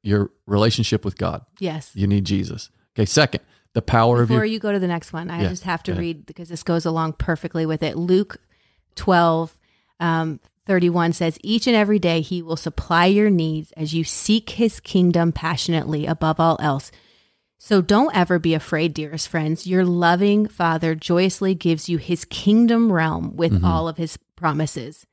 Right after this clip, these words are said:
Speaker 1: That's good.
Speaker 2: That's how you overcome by the blood of the Lamb.
Speaker 1: Yeah, I love that.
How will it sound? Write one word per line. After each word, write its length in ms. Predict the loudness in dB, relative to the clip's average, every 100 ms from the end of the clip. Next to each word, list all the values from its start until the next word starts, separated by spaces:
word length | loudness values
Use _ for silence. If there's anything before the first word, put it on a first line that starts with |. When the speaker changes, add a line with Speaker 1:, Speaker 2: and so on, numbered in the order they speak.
| _ _ _ _ _ -12
Speaker 1:
That's 120 | -4
good. 120 | 0
Speaker 2:
That's 180 | 0 0
how 60 |
you 200 | 0 0 2
overcome 440 | 2 2 2 2
by 120 | 0
the 100 | -2
blood 220 | -2 -2
of 80 | -2
the 100 | -2
Lamb. 400 | -4 -6 -6 -10 -12 _ _ _ -2
Speaker 1:
Yeah, 280 | 2 2 -2 _ _
I 80 | -2
love 240 | 2 2
that. 240 | 0 -2